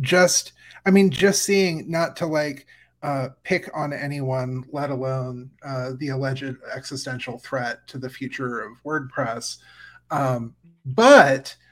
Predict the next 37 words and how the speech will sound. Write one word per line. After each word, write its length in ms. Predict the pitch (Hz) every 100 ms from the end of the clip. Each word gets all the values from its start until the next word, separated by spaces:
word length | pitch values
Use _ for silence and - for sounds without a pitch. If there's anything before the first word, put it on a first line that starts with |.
| _ -
uh, 220 | 147 143 -
I 100 | 165
do 240 | 143 175
know 340 | 165 160 156 147
that, 380 | 131 147 143 -
uh, 200 | 147 143
GoDaddy 480 | 131 175 190 170 147
is 180 | 143 135
there, 420 | 131 131 127 123 139
and 280 | 139 135
GoDaddy, 840 | 131 135 131 131 131 127 123 123 123 -
uh, 220 | 131 123
I 100 | 147
saw 520 | 147 - 160 190 120 120
the 140 | 139
GoDaddy 520 | 131 139 143 139 131
Pro 260 | 131 185 151
team, 500 | - 147 131 123 117
like, 200 | 123 -
the, 220 | 127 123 -
the 100 | 156
group 420 | 135 131 151 -
picture 380 | - 151 - 143
that 160 | 123 -
they 120 | 131
posted 580 | - 127 123 127 120 123 - - - _
on, 180 | 147 139
like, 200 | 139 131 135
Wednesday 500 | 131 143 135 147 139
night, 440 | 117 143 127 - -
and 560 | 143 127 120 117 113 - - -
<laughs> 1300 | - - - - _ _ _ 185 - - - -
I, 240 | 151 151 -
I 100 | 165
mean, 420 | 151 147 139 131 -
there 140 | 156
was 720 | 190 131 107 - - - -